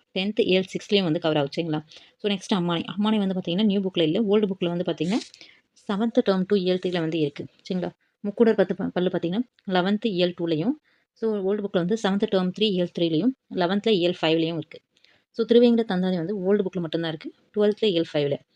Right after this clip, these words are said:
நீதிநெறி விளக்கம் வந்து பார்த்தீங்கன்னா, நியூ புக்ல எய்த் இயல் ஃபோர்ல இருக்கு. சரிங்களா?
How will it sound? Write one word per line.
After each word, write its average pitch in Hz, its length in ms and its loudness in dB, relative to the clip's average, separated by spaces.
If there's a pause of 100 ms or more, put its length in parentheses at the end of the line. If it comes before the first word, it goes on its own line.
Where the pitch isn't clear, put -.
(360)
நீதிநெறி 220 400 -2
விளக்கம் 175 280 -2
வந்து 170 160 -4
பார்த்தீங்கன்னா, 165 360 -4 (800)
நியூ 202 180 -2
புக்ல 202 280 0
எய்த் 190 260 0
இயல் 170 180 4
ஃபோர்ல 160 280 0
இருக்கு. - 240 -4
சரிங்களா? 165 260 -6